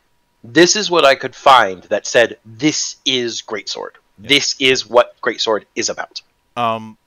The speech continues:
Speaker 2: when it came to, when it came to maneuvers or maneuver,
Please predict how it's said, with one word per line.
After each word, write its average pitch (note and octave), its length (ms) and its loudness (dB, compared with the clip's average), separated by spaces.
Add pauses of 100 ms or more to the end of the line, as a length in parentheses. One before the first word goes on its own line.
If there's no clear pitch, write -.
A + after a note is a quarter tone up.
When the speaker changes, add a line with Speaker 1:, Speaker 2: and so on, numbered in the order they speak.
(560)
Speaker 2:
when C3 160 -10
it B2+ 60 -10
came D#3+ 240 -10
to, D3 300 -14
when A2 160 -14
it G#2 40 -16
came B2+ 200 -14
to A2+ 720 -16
maneuvers G2+ 600 -14
or F#2+ 140 -10
maneuver, F#2+ 380 -14